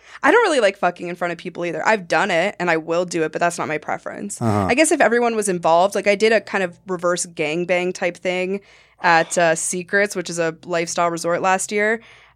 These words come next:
Speaker 1: And that was fun. It was unexpected, certainly wasn't planned. I would do something like that again, but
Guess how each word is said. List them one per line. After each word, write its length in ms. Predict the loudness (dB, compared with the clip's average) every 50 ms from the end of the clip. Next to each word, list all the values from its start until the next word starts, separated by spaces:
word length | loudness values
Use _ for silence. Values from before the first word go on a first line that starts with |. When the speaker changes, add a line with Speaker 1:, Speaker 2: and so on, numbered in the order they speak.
| _ -4
Speaker 1:
And 340 | 0 2 4 4 2 2 2
that 120 | 4 6 6
was 120 | 6 4 4
fun. 260 | 4 4 4 4 4
It 60 | 2
was 120 | 0 0
unexpected, 760 | 2 4 4 2 2 0 -2 0 2 2 2 2 2 0 0 0
certainly 260 | 0 -2 -2 -2 0 0
wasn't 260 | 0 0 -2 -4 -6
planned. 400 | -4 -4 -2 0 0 0 0 2
I 100 | 4 4
would 120 | 4 4
do 120 | 4 2 0
something 320 | 0 0 -2 -4 -4 -4
like 180 | -4 -4 -4 -2
that 160 | -2 -2 -2
again, 440 | -2 -4 -4 -4 -4 -2 -4 -4 -4 0
but 380 | 2 4 4 4 4 2 -2